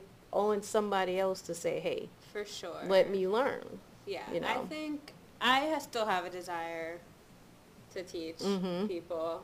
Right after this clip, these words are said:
Speaker 2: um, especially if I just feel like they grew up in, like, a very sheltered environment. And I'd be
Speaker 1: Mm-hmm.
Speaker 2: like, "Hey, come to a Passover Seder," you know?
Speaker 1: Mm-hmm.
Speaker 2: Um, but yeah, there's
Speaker 1: Of
Speaker 2: a
Speaker 1: which I still need to do.
Speaker 2: I know, you still need to come to a
Speaker 1: Yes.
Speaker 2: Passover Seder.
Speaker 1: Yes.
Speaker 2: But there's obvi-, if someone just, like, completely just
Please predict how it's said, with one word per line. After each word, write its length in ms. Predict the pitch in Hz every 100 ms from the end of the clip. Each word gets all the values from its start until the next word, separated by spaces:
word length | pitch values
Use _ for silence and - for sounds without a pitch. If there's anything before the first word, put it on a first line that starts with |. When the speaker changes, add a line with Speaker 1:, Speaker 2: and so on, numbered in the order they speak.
| -
Speaker 2:
um, 320 | 180 190 143
especially 400 | 190 - 196 - 196
if 80 | 175
I 60 |
just 160 | 170 -
feel 100 | 170
like 220 | 165 170
they 500 | - 160 - - - - - - - - - - - - - -
grew 140 | - 165
up 180 | - 156
in, 100 | 165
like, 140 | 165
a 60 | 165
very 220 | 165 170
sheltered 440 | - 165 165 170 160
environment. 540 | 165 165 160 165 165
And 100 | 202
I'd 80 | 185
be 60 |
Speaker 1:
Mm-hmm. 240 | 175 185 247
Speaker 2:
like, 180 | 226 -
"Hey, 240 | 415 392 349
come 120 | 349
to 120 | 370
a 40 |
Passover 460 | 370 339 330 320 311
Seder," 380 | 294 262 247 226
you 140 | 208 208
know? 300 | 208 220 226
Speaker 1:
Mm-hmm. 380 | 196 185 175 180
Speaker 2:
Um, 460 | 202 175 143 - - - - - - -
but 80 | 214
yeah, 80 | 185
there's 220 | 233 220
Speaker 1:
Of 160 | 220
Speaker 2:
a 40 | 262
Speaker 1:
which 200 | 294 -
I 60 |
still 260 | 180 - 170
need 200 | 160 147
to 100 | -
do. 100 | 170
Speaker 2:
I 80 | 233
know, 260 | 262 202 170
you 140 | 214
still 160 | 302 330
need 140 | 339
to 100 | 330
come 200 | - 339 -
to 200 | 311 320
a 40 |
Speaker 1:
Yes. 280 | - 156 170
Speaker 2:
Passover 280 | - 240 214
Seder. 260 | - 185 190
Speaker 1:
Yes. 420 | - 175 165 165 165
Speaker 2:
But 120 | 285
there's 200 | 302 302
obvi-, 260 | 302 277 269
if 100 | 277
someone 280 | 320 294 247
just, 160 | 214
like, 220 | 190 180 -
completely 840 | 190 - 190 156 160 147 156 -
just 260 | 165 165